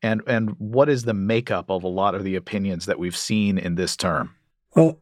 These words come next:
Speaker 2: it had been predicted, certainly by a lot of Justice Barrett's critics, that she was going to immediately join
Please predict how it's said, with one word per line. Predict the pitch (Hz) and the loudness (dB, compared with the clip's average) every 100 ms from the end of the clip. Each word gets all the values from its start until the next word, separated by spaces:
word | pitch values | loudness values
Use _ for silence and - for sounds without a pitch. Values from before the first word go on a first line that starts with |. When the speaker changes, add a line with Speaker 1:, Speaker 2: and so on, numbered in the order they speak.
| - | 6
Speaker 2:
it | 180 | 6
had | - 165 | 8 4
been | - 147 | 4 2
predicted, | - 156 202 - 113 90 | 2 2 2 4 0 2
certainly | 185 160 135 | -2 0 0
by | 120 | 2
a | 107 | 0
lot | 98 98 | 0 0
of | 92 92 - _ | -2 -6 -12 _
Justice | - 113 - - | -4 -4 -4 -12
Barrett's | - 104 90 - | 0 2 2 -4
critics, | - - - - - - - - - - | -2 0 2 0 -6 -12 -20 -20 0 4
that | 120 - - | 4 2 -18
she | - - 131 | -12 2 4
was | 123 113 | 4 4
going | - 117 113 | 2 4 2
to | - 131 101 104 127 | 2 2 4 2 2
immediately | 113 117 123 131 98 | 2 4 2 0 0
join | 92 104 98 90 98 | -2 0 0 0 -4